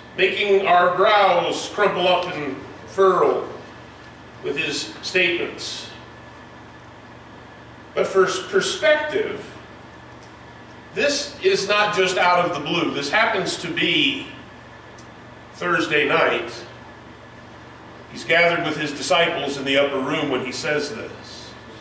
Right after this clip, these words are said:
"I have a lot to tell you, but you're not ready for it yet."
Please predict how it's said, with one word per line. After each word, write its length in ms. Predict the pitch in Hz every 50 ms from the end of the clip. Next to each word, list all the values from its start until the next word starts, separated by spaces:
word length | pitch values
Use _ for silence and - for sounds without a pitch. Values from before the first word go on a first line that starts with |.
| - - - - - - - - - - - - - - - - - - - - - - - - -
"I 60 | 139
have 160 | 135 143 151 147
a 20 |
lot 260 | 147 160 156 151 -
to 200 | - - - -
tell 220 | - 170 170 - -
you, 160 | - - 110 104 - - - - - - - - - - - - - - - - - - - - - - - - - - - - - -
but 120 | - -
you're 80 | 147 147
not 240 | 147 147 - -
ready 240 | 151 156 151 151 151
for 300 | - - - - - -
it 100 | - -
yet." 300 | - - - - - -